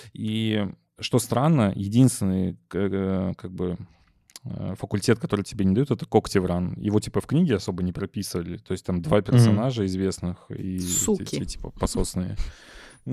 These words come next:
Speaker 1: Вот. И в
Speaker 3: Самый
Speaker 1: игре, типа, нету
Speaker 3: нормальный.
Speaker 1: Когтеврана.
Speaker 3: В смысле, он есть же. Почему нету?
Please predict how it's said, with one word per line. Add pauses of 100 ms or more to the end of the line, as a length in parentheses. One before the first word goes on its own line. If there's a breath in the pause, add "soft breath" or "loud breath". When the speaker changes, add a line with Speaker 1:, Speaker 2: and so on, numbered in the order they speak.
(140)
Speaker 1:
Вот.
И
в
Speaker 3:
Самый
Speaker 1:
игре,
типа,
нету
Speaker 3:
нормальный.
Speaker 1:
Когтеврана. (380 soft breath)
Speaker 3:
В
смысле,
он
есть
же.
Почему
нету?